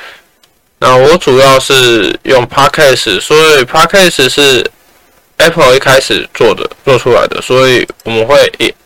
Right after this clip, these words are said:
一点进去就会点到 Apple 的频道。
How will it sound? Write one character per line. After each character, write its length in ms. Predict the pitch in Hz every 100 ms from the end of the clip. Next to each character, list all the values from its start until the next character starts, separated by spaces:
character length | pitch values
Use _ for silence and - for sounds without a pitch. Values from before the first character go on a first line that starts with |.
| -
一 40 |
点 160 | 202 123
进 160 | 143 143
去 160 | 147
就 120 | 135
会 80 | 135
点 160 | 127 104
到 260 | 117 107 - - - - - - - - _ _ -
Apple 300 | 135 139 120
的 80 | 107
频 200 | 113 101
道。 240 | 107